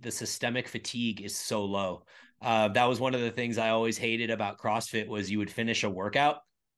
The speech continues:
and then you would spend the next thirty minutes just trying to recover from that workout. So the way that I live my life now, you know, I work out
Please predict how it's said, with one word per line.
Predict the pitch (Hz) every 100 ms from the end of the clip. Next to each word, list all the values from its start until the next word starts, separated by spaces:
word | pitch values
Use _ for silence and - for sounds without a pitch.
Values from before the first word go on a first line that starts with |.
| _ -
and | 123
then | 123 123
you |
would | 117
spend | 117 123 120
the |
next | 117 113 - -
thirty | 123 123
minutes | 113 117 107 -
just | - 107
trying | - 113 113
to | 110
recover | 104 - 113 104 104
from | 98 104 98
that | 101 98
workout. | 120 143 104 92 - - - _
So | - 123 117 110 110 110 - _ 110
the | 104
way | 120 135
that | 127 120
I | 120
live | 127 120
my | 113
life | 113 113 104
now, | 107 110 120 107
you | 104
know, | 104
I | 104 107
work | 110 107
out | 110 104